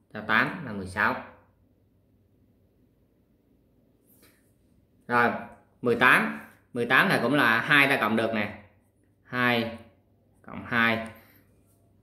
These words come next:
Cái chín con, chín con số hai. Hai, hai, hai, hai,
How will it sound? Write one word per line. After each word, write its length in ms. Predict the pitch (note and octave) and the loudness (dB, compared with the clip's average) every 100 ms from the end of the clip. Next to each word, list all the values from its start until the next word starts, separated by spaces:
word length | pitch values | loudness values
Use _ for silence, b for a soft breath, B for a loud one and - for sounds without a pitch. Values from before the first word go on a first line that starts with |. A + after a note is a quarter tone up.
| C3+ | -4
Cái 100 | C3+ | 0
chín 180 | - - | 2 4
con, 420 | D3 B2 - - | 4 2 -2 -10
chín 120 | C#3 D#3+ | -8 -4
con 120 | C3 | -2
số 60 | C#3+ | -2
hai. 380 | C3 B2+ A2 - - _ _ _ _ _ _ _ _ _ _ | 0 0 -2 -10 -20 _ _ _ _ _ _ _ _ _ _
Hai, 520 | B2 A#2 A2+ G#2 - - _ _ _ _ _ _ _ _ _ | -4 0 0 0 -6 -18 _ _ _ _ _ _ _ _ _
hai, 380 | - A2+ A2 G#2 - - _ _ _ _ _ _ _ _ _ _ _ | -8 -2 0 -2 -6 -18 _ _ _ _ _ _ _ _ _ _ _
hai, 460 | A#2 A2+ A2 A2 - - _ _ _ _ _ _ _ _ _ - | -2 0 0 -2 -8 -20 _ _ _ _ _ _ _ _ _ -6
hai, 420 | A#2+ A#2 A2 | -2 0 -2